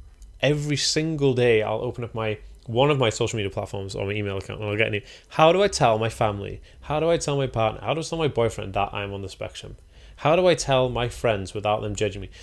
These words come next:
That is the biggest question I get asked. Honestly, if I could, like, monetize the answer to that <laughs> question, I'd be a millionaire, because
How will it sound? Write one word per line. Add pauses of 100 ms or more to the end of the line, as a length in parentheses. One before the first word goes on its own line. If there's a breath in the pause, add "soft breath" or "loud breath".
(260 loud breath)
That
is
the
biggest
question
I
get
asked. (140)
Honestly,
if
I
could, (480 loud breath)
like,
monetize
the
answer
to
that
<laughs>
question,
I'd
be
a
millionaire, (240 loud breath)
because